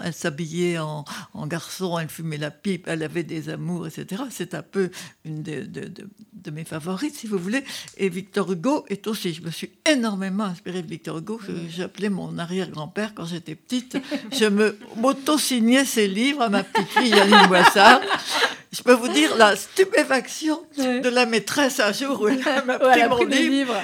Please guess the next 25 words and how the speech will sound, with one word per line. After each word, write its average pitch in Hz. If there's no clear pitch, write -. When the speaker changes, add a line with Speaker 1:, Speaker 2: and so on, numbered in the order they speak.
Speaker 1:
Elle -
a 226
vu 226
que 269
je 240
m'étais 254
fait. 226
Et 320
alors, 220
pour 311
les 254
citer 240
tous 220
les 214
deux, 262
quand 202
George 269
Sand 247
est 214
mort, 220
Speaker 2:
Mhm. 202
Speaker 1:
Victor 285
Hugo 233
a 226
dit : « 254